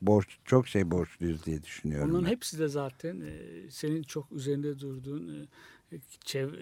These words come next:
Speaker 2: e, ısınma küresel
Speaker 1: Evet.
Speaker 2: ısınmada ona karşı tepki, ona karşı yürütülen kampanyalarla hepsi farklı bir şekilde yaşamak isteğini dışa vuruyorlar aslında insanlara. Başarısızlık derken aslında tırnak içerisinde başarısızlık. Yani başarısızlık nedir? Onu sorgulamak gerekiyor.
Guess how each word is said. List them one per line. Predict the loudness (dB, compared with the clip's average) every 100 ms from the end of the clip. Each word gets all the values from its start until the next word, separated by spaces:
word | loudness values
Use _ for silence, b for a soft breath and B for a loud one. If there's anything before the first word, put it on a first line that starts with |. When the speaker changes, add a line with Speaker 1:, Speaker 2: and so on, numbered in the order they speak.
| -12
Speaker 2:
e, | -12 -16 -18 -18 -10
ısınma | -4 0 2 2 0 -4 _ _
küresel | 8 10 10 8
Speaker 1:
Evet. | 2
Speaker 2:
ısınmada | -4 -8 -12 b b b b -14
ona | -2 2 6
karşı | 6 4 -2
tepki, | -12 -18 -14 -8
ona | -4
karşı | 4 4 4
yürütülen | -4 -4 -10 -10
kampanyalarla | -12 -12 -14 -14 -12 -10
hepsi | -2 -2 -2 -10 -10
farklı | 0 0 0 -4 -10
bir | -12
şekilde | -12 -14 -10 -8
yaşamak | -4 -4 -4 -4 -4
isteğini | -6 -8 -10 -14 -18 -14
dışa | -10 -10
vuruyorlar | -10 -12 -14 -14 -14
aslında | -14 -14 -14
insanlara. | -14 -16 -18 -20 b b b b
Başarısızlık | -4 -4 -2 -4 -4 -6 -2 2
derken | 2 2 -2 -2 -6
aslında | -6 -6 -8
tırnak | -2 -2 -2
içerisinde | -4 -4 -6 -10
başarısızlık. | -12 -12 -10 -6
Yani | -4 -2
başarısızlık | -2 -2 -4 -4
nedir? | -6 -4
Onu | -2 -4
sorgulamak | -2 -4 -6 -12 -14 -18 -18
gerekiyor. | -18 -18 -20 -20